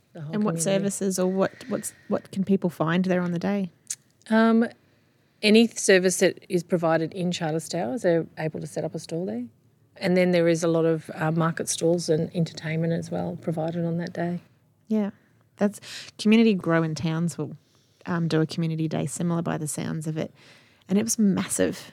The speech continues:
Speaker 1: Yeah.
Speaker 2: massive event. And they do it every year as well. And they've got free rides there for the kids and
Speaker 1: Yes.
Speaker 2: stalls, and all the community events come along. And each stall has a little, um, thing that they have to do. Like, we had free badges at ours where people can come along and make a badge.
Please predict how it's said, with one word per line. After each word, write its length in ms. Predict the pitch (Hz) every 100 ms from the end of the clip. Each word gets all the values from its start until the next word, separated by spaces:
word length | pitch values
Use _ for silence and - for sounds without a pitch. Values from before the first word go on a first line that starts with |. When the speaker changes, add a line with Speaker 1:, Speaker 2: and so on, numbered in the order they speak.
| 196
Speaker 1:
Yeah. 220 | 185 185 -
Speaker 2:
massive 380 | 190 190 185 180
event. 320 | 165 165 -
And 100 | 180
they 120 | 190
do 120 | 185
it 60 | 180
every 220 | 175 175
year 220 | 180 185
as 140 | 185 175
well. 140 | 185
And 80 | 190
they've 100 | 185
got 140 | -
free 240 | - 202 196
rides 420 | 180 185 190 175
there 140 | 190
for 140 | 185 180
the 80 | 180
kids 480 | - 196 185 175 180
and 240 | 175 170
Speaker 1:
Yes. 80 | 180
Speaker 2:
stalls, 500 | 175 202 196 196 180
and 100 | 180
all 80 | 190
the 80 | 190
community 420 | - 185 185 185
events 320 | 180 180 -
come 180 | - 180
along. 500 | 180 180 175 175 170
And 220 | 175 165 - - - - -
each 180 | 196 -
stall 360 | - 185 180
has 220 | 180 175
a 40 | 175
little, 320 | 175 175 170 -
um, 400 | 170 160 165 160 _ - -
thing 140 | 180 175
that 120 | -
they 100 | 185
have 220 | 180 175
to 120 | -
do. 280 | 165 180 175
Like, 180 | 165 -
we 120 | 180
had 200 | 185 196
free 180 | - 165
badges 460 | 165 170 170 165
at 80 | 175
ours 240 | - 180 -
where 80 |
people 200 | - 190
can 120 | 190 185
come 160 | 175
along 180 | 165 165
and 80 | 165
make 180 | 165 160
a 20 |
badge. 520 | 170 170 - 175